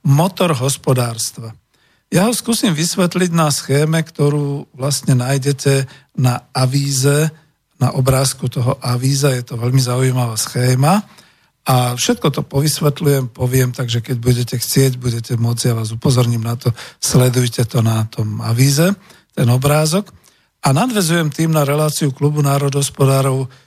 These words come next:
Slovenska číslo štyridsať jedna, ktorá hovorila o štrukturálnych problémoch hospodárstva, kde som hovoril o štruktúre ekonomiky, potrebe reštrukturalizovať ekonomiku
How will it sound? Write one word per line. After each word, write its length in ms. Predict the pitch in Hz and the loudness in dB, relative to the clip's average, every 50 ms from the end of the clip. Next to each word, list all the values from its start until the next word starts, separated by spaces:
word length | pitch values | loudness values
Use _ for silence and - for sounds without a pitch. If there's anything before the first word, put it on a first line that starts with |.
| _ | _
Slovenska 560 | - - 131 131 127 131 131 131 127 - - | -6 0 2 2 2 2 0 -2 -2 -2 -4
číslo 320 | 127 - - 123 117 - 127 | -2 -2 -2 -4 -2 -2 -4
štyridsať 560 | 117 - - - 120 120 117 - - 113 110 | -4 -2 -2 -2 -2 -2 -2 -2 -2 -2 -2
jedna, 560 | 110 123 127 135 135 147 151 156 175 175 175 - - - - _ _ _ _ _ - | 0 0 0 2 2 2 2 2 2 0 -2 -6 -16 -20 -20 _ _ _ _ _ 0
ktorá 160 | 165 160 165 143 143 | 0 2 2 2 0
hovorila 400 | 151 147 156 151 151 143 131 127 | 0 0 0 0 0 0 -2 -4
o 40 | |
štrukturálnych 760 | - - - 147 151 - - 156 143 139 135 131 127 120 - - | -4 -4 -4 -4 -4 0 0 2 2 2 2 0 -2 -6 -6 -4
problémoch 560 | - 135 127 123 131 120 117 113 110 110 120 | -2 -2 0 0 -2 -2 -4 -6 -8 -6 -6
hospodárstva, 960 | 127 127 - - 170 156 160 160 165 160 156 - - - 165 170 180 185 170 - - _ _ _ _ _ _ | -6 -6 -2 0 2 2 4 2 2 0 -4 -4 -2 0 0 0 0 0 -4 -8 -16 _ _ _ _ _ _
kde 140 | 139 123 143 | -2 0 0
som 160 | 135 - 147 | 0 0 0
hovoril 480 | 135 131 143 139 131 127 127 123 117 110 | 0 2 0 0 -2 -4 -4 -4 -8 -10
o 0 | |
štruktúre 640 | - - - 175 175 175 - - 170 160 156 139 139 | -14 -4 0 0 0 0 0 0 2 2 2 0 -2
ekonomiky, 640 | 143 - - 139 139 135 123 127 131 127 - - 113 | -4 -4 -2 -2 0 0 0 -2 -4 -6 -8 -10 -10
potrebe 480 | - - 170 170 - 160 151 143 143 | -2 0 0 0 2 0 0 0 0
reštrukturalizovať 1120 | 135 139 135 - - 170 139 135 131 - - 131 135 131 131 123 120 135 127 120 120 120 123 | -2 -2 -4 -4 -4 -4 -4 -4 -4 0 0 2 2 2 0 0 0 0 -2 -2 -4 -6 -8
ekonomiku 640 | - - 131 120 123 117 113 117 113 - 139 135 | -2 0 0 0 2 0 -2 -4 -6 -6 -8 -8